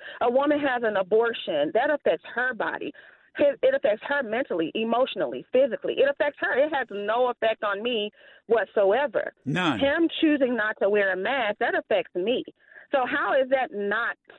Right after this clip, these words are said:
Speaker 1: sensible? I don't understand how people cannot
Speaker 2: It,
Speaker 1: understand that simple
Speaker 2: they, that, first of
Speaker 1: concept.
Speaker 2: all, they, m-, you know, they don't care. <clears throat> That's why they, they,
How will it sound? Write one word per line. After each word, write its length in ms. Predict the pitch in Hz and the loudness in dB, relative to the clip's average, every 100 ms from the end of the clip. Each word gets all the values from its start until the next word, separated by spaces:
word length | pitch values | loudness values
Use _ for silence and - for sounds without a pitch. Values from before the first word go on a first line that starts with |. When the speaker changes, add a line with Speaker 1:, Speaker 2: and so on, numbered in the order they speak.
| _ | _
Speaker 1:
sensible? 480 | 262 277 185 147 113 | -4 -2 0 2 2
I 140 | 233 | 0
don't 180 | 294 285 | -2 -2
understand 460 | 247 214 - 214 226 | -2 -4 -2 -2 0
how 120 | 208 - | -4 -4
people 480 | 240 220 190 175 180 - _ - | -8 0 2 2 0 -12 _ -4
cannot 380 | 254 233 202 | -2 0 -2
Speaker 2:
It, 60 | 147 | -2
Speaker 1:
understand 580 | 214 190 185 214 196 185 | -2 -4 -4 0 0 2
that 180 | 196 - - | 0 0 -6
simple 220 | 190 165 | 0 2
Speaker 2:
they, 160 | 170 - | 2 -2
that, 220 | 156 - - | -8 -8 -12
first 340 | - 202 170 - | -8 -6 -6 -8
of 80 | |
Speaker 1:
concept. 40 | 107 | -8
Speaker 2:
all, 260 | 104 95 - | -8 -10 -8
they, 300 | 120 127 120 | -6 -6 -6
m-, 320 | 120 123 139 135 | -8 -6 -8 -8
you 140 | 175 | -6
know, 240 | 131 98 82 _ | -4 -4 -10 _
they 260 | 120 123 190 | -10 -4 -4
don't 260 | 180 180 135 - | -4 -8 -10 -10
care. 340 | 156 135 - _ | -8 -8 -10 _
<clears throat> 520 | 214 - 202 151 92 - _ _ _ | -2 0 0 -2 -6 -12 _ _ _
That's 260 | 151 156 - | -2 -2 0
why 260 | 139 131 | -2 -2
they, 360 | 120 120 113 117 _ _ _ | -4 -8 -10 -14 _ _ _
they, 180 | - 185 | -8 -8